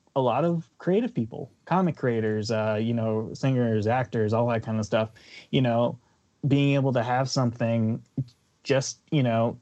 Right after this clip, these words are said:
to help you fund what you really wanna do. And, um, I try to, you know, show that off in as, as, um, as much as I can in the book itself.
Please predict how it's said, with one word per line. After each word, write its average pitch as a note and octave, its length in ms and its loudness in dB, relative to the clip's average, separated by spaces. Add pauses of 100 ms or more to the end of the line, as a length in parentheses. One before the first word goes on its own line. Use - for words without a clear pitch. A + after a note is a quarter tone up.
(100)
to B2 140 0
help B2+ 240 -2
you C3 160 2
fund C3 460 -2
what B2 180 -4
you C#3 160 0
really C#3 300 0
wanna - 280 -10
do. - 320 -12 (580)
And, A#2+ 440 0
um, A#2+ 360 0
I B2+ 80 0
try D#3 260 2
to, B2+ 260 2 (160)
you E3+ 140 -2
know, B2 80 -2
show B2+ 180 -2
that A#2+ 160 2
off A#2 220 -6
in A2 260 -4
as, A#2 380 -10
as, A#2+ 320 -4
um, G#2+ 400 -4 (280)
as B2 140 0
much A#2+ 180 0
as G#2 80 -2
I G2 100 -8
can B2 260 -2
in A2 100 -2
the G#2+ 60 -4
book A2 180 -2
itself. - 460 -8